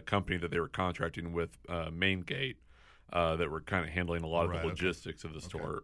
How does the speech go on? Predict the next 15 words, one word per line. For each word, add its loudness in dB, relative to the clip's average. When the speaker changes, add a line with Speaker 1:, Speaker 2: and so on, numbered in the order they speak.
Speaker 1:
They 6
were 6
just -4
super 4
helpful, -2
super, -4
super -4
great -4
people. -4
Uh, 8
we 6
had, 8
uh, 6
a 4
merchant 4